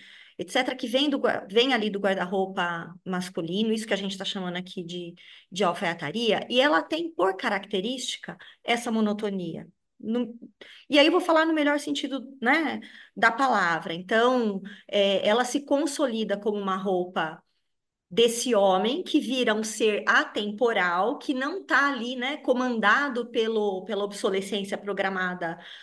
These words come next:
da moda. Então, se a gente acompanha a mudança, né, no vestuário feminino e masculino, a gente vai ver que,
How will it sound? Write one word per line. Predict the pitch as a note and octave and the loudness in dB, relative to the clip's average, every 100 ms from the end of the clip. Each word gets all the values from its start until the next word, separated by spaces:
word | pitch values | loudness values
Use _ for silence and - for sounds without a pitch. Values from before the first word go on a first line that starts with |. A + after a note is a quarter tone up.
| - | -6
da | G3 A3+ | 4 6
moda. | G3+ A#3 D4 | 8 6 6
Então, | C#4 C4+ | 2 0
se | C4 | 0
a | C#4 | -2
gente | C#4+ G4+ - | -2 -2 0
acompanha | A4+ - F4 D#4 C#4+ C4 A#3+ A3+ G#3+ | 0 0 -2 -2 0 2 2 2 0
a | |
mudança, | A#3 G#3 A#3 B3+ C#4+ C#4+ - F#3 - _ _ - - | 0 2 0 2 -2 -4 -10 -14 -18 _ _ -20 -8
né, | G#3 A3+ G#3+ F#3+ F3+ | 0 2 4 2 2
no | A3+ | 2
vestuário | A#3 B3+ - A3+ A3 G#3+ | 4 2 4 4 6 2
feminino | A3 A#3 A3+ G#3+ G#3+ G3+ | 0 -2 -2 -4 -4 -4
e | |
masculino, | G3 F#3 F#3 F3 F#3 C4+ B3 | -4 -6 -6 -6 -4 -2 -2
a | |
gente | A3+ B3+ | -2 -2
vai | C4 B3 | 0 0
ver | A3+ C4+ | 2 2
que, | C#4 D4+ D4+ - | 4 2 2 -4